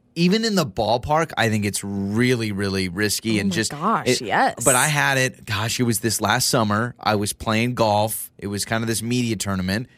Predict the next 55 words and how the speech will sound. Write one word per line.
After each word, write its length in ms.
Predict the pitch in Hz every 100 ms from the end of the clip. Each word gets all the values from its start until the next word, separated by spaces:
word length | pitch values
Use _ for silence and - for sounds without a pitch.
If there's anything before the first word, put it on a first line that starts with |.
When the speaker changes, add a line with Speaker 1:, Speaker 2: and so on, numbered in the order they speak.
| _ -
Speaker 1:
And 140 | 110
so 180 | - 107
I 60 | 107
was, 180 | 110 - 101
you 160 | 107 104
know, 120 | 101
I 80 | 107
was 140 | 101
paired 260 | - 120 110
up 120 | 107
with 100 | 104
a 20 |
bunch 220 | 101 104
of 60 | 117
other 100 | 110
people 260 | 113 110 117
in 60 |
the 60 | 113
media, 440 | 110 98 95 107 - _ _ -
and 400 | 120 120 120 104 -
they 180 | 113 113
started 400 | - 117 127 123
talking, 460 | 135 220 - 76
and 180 | 87 95
they 120 | 104
were 180 | 107 110
starting 380 | - - 120 120
to 60 |
talk 280 | 110 120 120
ballpark 580 | 101 104 123 - 127 127
of 120 | 107
this, 200 | 113 123
ballpark 460 | - 110 104 120 113
of 80 | 107
that. 240 | 110 120
And 100 | 233
Speaker 2:
Why? 500 | 285 339 440 339 254
Speaker 1:
they 100 | 190
kind 300 | 180 151 156
of 60 | 160
just 200 | 160 160
said, 160 | 170 156
like, 160 | 160
"Well, 240 | 202 226 214
what's, 640 | 202 - - - - -
what 420 | 165 180 170 196
are 60 | 196
you 200 | 196 196
and 120 | 185
Lauren 340 | 180 190 185
sitting 280 | 160 185 160
in?" 120 | 165
And 280 | 156 110 131
I 200 | 127 139
literally, 680 | 135 123 120 127 135 143